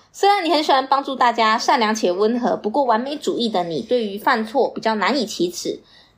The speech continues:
呃，学着面对错误并适时改进，会让你的人际关系更上层楼哦。好，那如果选择 D，就是你刚刚选的。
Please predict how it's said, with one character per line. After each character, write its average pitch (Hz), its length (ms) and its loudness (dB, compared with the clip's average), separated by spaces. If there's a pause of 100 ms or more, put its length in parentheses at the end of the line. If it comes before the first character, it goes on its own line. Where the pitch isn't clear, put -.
呃， 208 140 2
学 269 220 0
着 320 280 4
面 277 220 -6
对 262 160 0
错 247 260 0
误 233 140 -2
并 226 180 -2
适 254 160 -4
时 202 120 0
改 160 180 -2
进， 214 180 -4
会 220 120 0
让 208 180 2
你 - 20 -10
的 160 80 -4
人 160 160 0
际 214 200 -2
关 214 160 2
系 208 180 -8
更 208 260 -2
上 196 240 0
层 185 220 -6
楼 190 160 4
哦。 202 360 -2 (340)
好， - 240 -10 (240)
那 294 160 2
如 294 80 -4
果 294 80 -2
选 233 160 0
择 175 100 0
D， 294 320 -2
就 226 160 0
是 190 440 -2
你 165 120 -6
刚 240 120 2
刚 311 60 -4
选 185 160 -2
的。 165 140 0